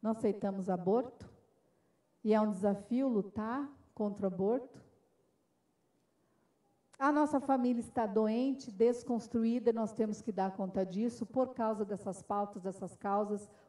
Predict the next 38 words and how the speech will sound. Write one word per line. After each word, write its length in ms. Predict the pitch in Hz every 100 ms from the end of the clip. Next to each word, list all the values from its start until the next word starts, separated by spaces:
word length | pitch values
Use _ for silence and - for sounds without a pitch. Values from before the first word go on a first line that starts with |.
| -
os 120 | -
pais 220 | 214 214
têm 140 | 214
que 80 | 214
ficar 200 | - 202
atentos, 480 | 190 185 226 233 233
nós 240 | 202 196
temos 300 | - 254 247
que 100 | -
ensinar 320 | 214 214 208 190
isso 200 | 190 190
às 100 | -
crianças. 640 | 180 175 208 208 - - _ _ _ _ _ -
Mas 260 | - -
o 60 | 247
que 160 | 262
assusta 560 | 277 269 - 311 320 311
muito 500 | 285 277 269 214 - 170 -
é 120 | 247
o 60 | 254
número 380 | 262 269 277 240
de 120 | 247
divórcios 640 | 254 254 214 208 196 -
no 80 | 214
mundo. 380 | 202 170 165 - - _ _ _ _ _ _ _ _ _ - _ 247
O 60 |
número 320 | 220 302 349
de 140 | 277 294
divórcios 520 | 302 269 294 311 302
aumentou 760 | 294 285 277 294 294 320 294 - - - _ _ _ _ _ _ _
consideravelmente 1300 | - 302 349 349 302 294 294 285 277 269 277 285 -
no 100 | 294
mundo. 540 | 269 233 202 165 165 170
Em 60 |
dois 260 | 220 262 247
mil 140 | 277
e 20 | 320
dezesseis, 880 | 277 302 302 - 254 180 165 -